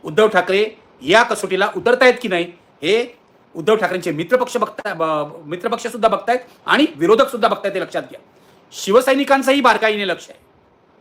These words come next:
शिवसेनेचे दोन गट राहिले, झालेले आहेत, ते आता दोन गट म्हणून अस्तित्वात राहणार आहेत.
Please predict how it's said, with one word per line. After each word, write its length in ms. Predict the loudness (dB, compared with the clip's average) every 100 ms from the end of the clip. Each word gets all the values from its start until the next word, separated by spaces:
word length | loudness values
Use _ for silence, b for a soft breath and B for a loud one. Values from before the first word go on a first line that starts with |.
| _ _ -10
शिवसेनेचे 480 | -4 -2 -2 -2
दोन 240 | 0 2 4
गट 140 | 4 4
राहिले, 320 | 0 0 -4
झालेले 320 | -6 -6 -4
आहेत, 120 | -6 -8 _ _ 0
ते 80 |
आता 260 | 0 2 -2
दोन 360 | -4 -2 -2 -2
गट 160 | -4 -4
म्हणून 200 | -6 -6
अस्तित्वात 400 | -8 -8 -6 -6
राहणार 240 | -6 -6 -4
आहेत. 140 | -6